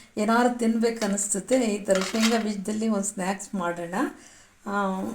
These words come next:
ಸ್ನ್ಯಾಕ್ಸ್ ಮಾಡಿ ಇಟ್ಕೊಂಡ್ರೆ ಒಂದು ಹದಿನೈದು ಇಪ್ಪತ್ತು ದಿನ ಇಟ್ಕೊಂಡ್ರೆ ನಾವು ತಿನ್ಬೋದು. ಆ, ಮಾ-, ಮಾಡ್ತಾಯಿದ್ದೀನಿ. ಇದಕ್ಕೆ ಸ್ವಲ್ಪ ಕಡಲೆ ಹಿಟ್ಟು ಹಾಕ್ಕೊಳ್ಳೋಣ.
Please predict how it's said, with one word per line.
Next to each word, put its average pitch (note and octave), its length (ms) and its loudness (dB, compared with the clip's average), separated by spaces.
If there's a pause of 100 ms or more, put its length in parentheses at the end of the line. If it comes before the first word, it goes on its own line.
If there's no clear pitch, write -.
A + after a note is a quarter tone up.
(720)
ಸ್ನ್ಯಾಕ್ಸ್ C4 440 2
ಮಾಡಿ B3+ 240 6
ಇಟ್ಕೊಂಡ್ರೆ B3 440 4
ಒಂದು A#3 160 4
ಹದಿನೈದು A#3+ 400 4
ಇಪ್ಪತ್ತು A#3+ 300 -2
ದಿನ A#3+ 180 2
ಇಟ್ಕೊಂಡ್ರೆ A#3 380 2
ನಾವು G3+ 220 2
ತಿನ್ಬೋದು. G#3 480 -2 (840)
ಆ, G#3+ 40 -2 (440)
ಮಾ-, F#3 200 -4 (180)
ಮಾಡ್ತಾಯಿದ್ದೀನಿ. F#3+ 760 2
ಇದಕ್ಕೆ A3 320 -2 (320)
ಸ್ವಲ್ಪ - 280 -12
ಕಡಲೆ F#3+ 320 -2
ಹಿಟ್ಟು A3+ 200 -4
ಹಾಕ್ಕೊಳ್ಳೋಣ. D#3 440 -8